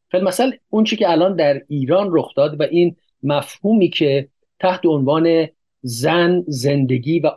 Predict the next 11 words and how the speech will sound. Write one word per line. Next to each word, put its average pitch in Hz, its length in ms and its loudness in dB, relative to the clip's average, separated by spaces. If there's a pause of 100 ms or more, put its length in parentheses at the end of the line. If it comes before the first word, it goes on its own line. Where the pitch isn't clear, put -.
(100)
آزادی 131 800 -2
مطرح 127 440 -4
شد، 190 340 -2 (340)
واقعاً 185 320 0
یه 233 100 0
نمونه‌ای 180 640 2
بود 214 200 -4
که، 208 120 0
یعنی 180 400 2
تلاشی 185 760 0
بود 185 360 -2